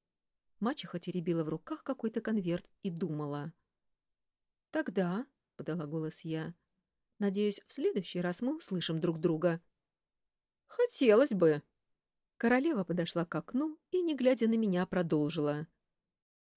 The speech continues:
"Ты рано показала свою самостоятельность. Мы ошиблись, начав считать тебя взрослой, и слишком много от тебя требовали". "Вот оно как! В этом и кроется корень их отношения ко мне".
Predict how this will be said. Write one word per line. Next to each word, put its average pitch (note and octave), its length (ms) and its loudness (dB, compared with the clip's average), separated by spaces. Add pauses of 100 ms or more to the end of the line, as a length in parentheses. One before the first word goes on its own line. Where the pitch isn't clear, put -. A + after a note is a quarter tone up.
"Ты C4 160 4
рано B3+ 260 4
показала B3+ 520 2
свою B3+ 320 2
самостоятельность. B3+ 1200 2 (160)
Мы G3+ 180 4
ошиблись, F3 560 2
начав F3+ 380 2
считать G3 360 2
тебя G#3+ 240 4
взрослой, E3+ 640 2 (260)
и C4 80 -2
слишком F#4 460 4
много G#3+ 380 6
от - 200 -2
тебя F3+ 280 2
требовали". E3 680 2 (840)
"Вот G3+ 340 0
оно G4+ 240 4
как! A3+ 540 0 (480)
В F#3+ 100 -2
этом A3+ 200 4
и G3 160 -6
кроется F4 540 2
корень B3 400 2
их G#3 160 -2
отношения A#3+ 600 2
ко G#3+ 120 2
мне". F#3 400 4